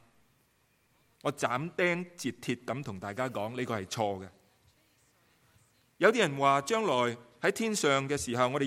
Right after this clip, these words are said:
日日夜夜要敬拜神，所以呢，敬拜就係最重要嘅。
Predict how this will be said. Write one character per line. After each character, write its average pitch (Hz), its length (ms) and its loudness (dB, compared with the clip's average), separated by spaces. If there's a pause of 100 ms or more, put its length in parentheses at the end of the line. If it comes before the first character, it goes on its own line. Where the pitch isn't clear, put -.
(100)
日 117 140 -6
日 117 100 -6
夜 120 180 0
夜 113 180 -2
要 123 120 -2
敬 127 240 -2
拜 117 200 2
神， 104 220 -8 (560)
所 165 180 4
以 175 120 2
呢， 165 160 6
敬 147 320 0
拜 131 320 6
就 120 160 -4
係 107 60 -2
最 113 200 -2
重 101 220 -8
要 101 120 -8
嘅。 98 160 -12